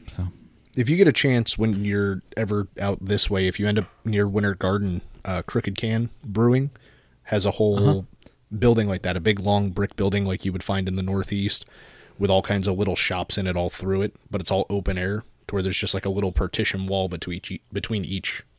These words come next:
Speaker 2: place.
Speaker 1: Yeah,
Speaker 2: Like, there's
Speaker 1: that's,
Speaker 2: a butcher
Speaker 1: that's the way
Speaker 2: in there,
Speaker 1: Henry's
Speaker 2: and there's a
Speaker 1: Depot
Speaker 2: honey.
Speaker 1: is.
Speaker 2: That's what I figured it was when you were describing it.
Speaker 1: Yeah, it's that same concept. So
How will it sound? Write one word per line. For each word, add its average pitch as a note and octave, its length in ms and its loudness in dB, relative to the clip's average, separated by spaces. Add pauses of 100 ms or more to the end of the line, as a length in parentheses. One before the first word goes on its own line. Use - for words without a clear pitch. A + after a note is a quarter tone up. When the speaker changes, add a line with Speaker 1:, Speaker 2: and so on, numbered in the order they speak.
(300)
Speaker 2:
place. F#3 260 2
Speaker 1:
Yeah, D3 100 12
Speaker 2:
Like, G2 80 4
there's F#2 140 2
Speaker 1:
that's, F2+ 80 -2
Speaker 2:
a - 40 -14
butcher C#3 120 10
Speaker 1:
that's C#3+ 120 6
the C3+ 80 8
way B2 80 10
Speaker 2:
in A2+ 60 6
there, - 100 6
Speaker 1:
Henry's F#2 180 4
Speaker 2:
and A2 80 2
there's G2 120 4
a F#2 40 6
Speaker 1:
Depot F#2 100 4
Speaker 2:
honey. B2 140 2
Speaker 1:
is. - 100 -10 (880)
Speaker 2:
That's - 180 0
what A#2+ 100 6
I A2 60 6
figured G2 300 0
it D#2+ 80 0
was F#2 180 -2
when F#2 100 -2
you F2 100 -2
were E2 60 -4
describing F2 500 -4
it. F2 120 -6 (1600)
Speaker 1:
Yeah, A2 140 8
it's F2+ 120 2
that G2+ 100 2
same F#2 160 0
concept. - 540 -4
So - 180 -16